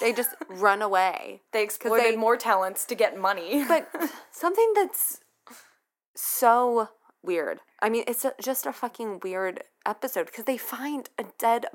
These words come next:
Speaker 1: body in the woods. Like, a d-, dead, in quotes, body. But that's, think of how, like, you're five years old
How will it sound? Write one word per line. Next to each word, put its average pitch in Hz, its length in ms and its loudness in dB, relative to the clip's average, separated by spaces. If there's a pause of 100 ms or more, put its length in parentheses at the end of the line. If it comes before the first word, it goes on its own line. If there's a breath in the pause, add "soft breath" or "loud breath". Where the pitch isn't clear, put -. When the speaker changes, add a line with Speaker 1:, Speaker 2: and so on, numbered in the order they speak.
Speaker 1:
body 202 540 -4
in 208 160 -6
the 220 80 -2
woods. - 680 0 (340)
Like, 220 140 0
a 196 100 4
d-, 196 260 -16 (380)
dead, - 260 0
in 165 140 -8
quotes, - 400 -10
body. - 400 -6 (460 soft breath)
But 240 280 4
that's, - 440 0 (180)
think 311 180 4
of 392 80 4
how, 427 240 4
like, 339 200 0
you're 269 420 2 (180)
five 196 320 4
years 202 200 -2
old 165 360 -2